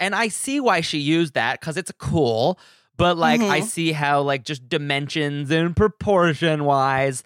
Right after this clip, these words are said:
Speaker 1: it's a little long and low.
Speaker 2: Mm-hmm.
Speaker 1: But it's so cool. It's so cool
Speaker 2: It,
Speaker 1: otherwise.
Speaker 2: I, yeah,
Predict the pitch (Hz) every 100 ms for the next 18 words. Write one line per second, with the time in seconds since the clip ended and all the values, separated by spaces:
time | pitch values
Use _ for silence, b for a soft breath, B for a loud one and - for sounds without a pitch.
0 | b b 156 156 170 156 165 160 156 139
1 | 139 139 139 135 123 120 110 95 98 -
2 | - _ _ _ _ _ 226 214 202 180
3 | 175 220 233 _ _ _ _ _ _ _
4 | _ _ - - 175 - 220 220 - -
5 | 170 170 165 151 131 117 107 101 - -
6 | 185 - - 131 123 120 113 110 107 98
7 | 87 95 262 269 254 - _ - 254 247
8 | 226 196 165 165